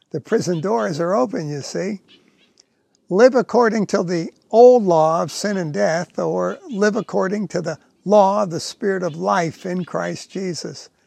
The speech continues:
Either way, you are free to choose. Thanks be to God. Make the right choice. Here's a hint.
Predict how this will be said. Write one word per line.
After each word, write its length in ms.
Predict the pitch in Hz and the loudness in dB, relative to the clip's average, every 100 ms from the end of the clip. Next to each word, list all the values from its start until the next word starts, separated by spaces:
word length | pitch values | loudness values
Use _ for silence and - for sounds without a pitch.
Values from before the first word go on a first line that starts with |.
| _ _ _ _ | _ _ _ _
Either 300 | 214 240 247 | -4 2 4
way, 260 | 214 254 208 | 4 4 2
you 240 | 208 214 | 2 0
are 200 | 196 185 | 0 -2
free 420 | - - 233 247 240 | -6 -10 -6 -4 -4
to 140 | 196 | -6
choose. 800 | - - 311 247 170 165 190 - - _ _ _ _ _ _ | -6 -4 -2 0 0 -4 -8 -10 -12 _ _ _ _ _ _
Thanks 320 | 214 208 - | -6 -6 -8
be 200 | - 196 | -8 -8
to 120 | 175 | -8
God. 480 | 151 165 160 139 135 - _ _ _ - | -6 -6 -6 -8 -12 -20 _ _ _ -12
Make 220 | 254 - | -10 -8
the 100 | 208 | -6
right 260 | 190 185 | -4 -4
choice. 600 | 156 - 262 214 143 - - _ _ _ _ _ _ _ _ - | -6 -6 -6 -6 -8 -14 -18 _ _ _ _ _ _ _ _ -6
Here's 260 | 254 170 | -4 -4
a 100 | 185 | -6
hint. 420 | 131 190 156 - | -4 -4 -4 -8